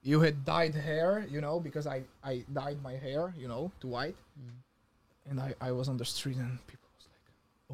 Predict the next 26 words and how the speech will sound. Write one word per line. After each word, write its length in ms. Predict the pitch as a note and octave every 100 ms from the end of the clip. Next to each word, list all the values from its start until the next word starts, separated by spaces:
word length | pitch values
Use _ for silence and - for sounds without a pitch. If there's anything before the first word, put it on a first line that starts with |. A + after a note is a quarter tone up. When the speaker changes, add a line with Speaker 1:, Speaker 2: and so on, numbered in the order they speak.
| C#3+
Speaker 1:
"Oh 40 | D#3
my 140 | D3 C3
God," 520 | C#3 C3 E3+ F3+ C3+
you 100 | C3+
know? 180 | C3 D#3 - - _ _ -
I 100 | C#3+
came 200 | F3+ E3
to 80 | E3
the 100 | D#3+
gym 280 | C#3+ F3 E3+
and 200 | D3 C3+ - C#3+
guys 300 | C#3+ C#3 C3+
was 180 | C3 C3+
like, 240 | C3 - - - - _ _ _ _ _
"Oh 120 | C#3
my 180 | C#3 B2+ -
God," 280 | B2 D#3+ C3+ -
you 60 | A#2+
know? 200 | A#2+ E3 - _ _ _ _ _ -
Speaker 2:
Yeah, 140 | C#3 C#3
this 220 | C#3 C#3+
Speaker 1:
And 80 | D3
Speaker 2:
is, 100 | C#3+
uh, 60 | -
this 200 | C3+ D3
Speaker 1:
there, 280 | F3+ G3